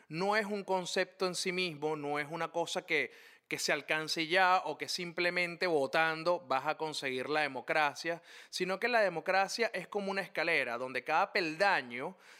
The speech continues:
te va llevando a ese objetivo ideal, a la democracia.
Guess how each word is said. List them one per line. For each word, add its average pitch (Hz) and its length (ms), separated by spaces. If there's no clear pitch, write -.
te 143 120
va 165 140
llevando 208 580
a 147 160
ese 147 300
objetivo 180 800
ideal, 127 560
a 123 80
la 131 120
democracia. 120 920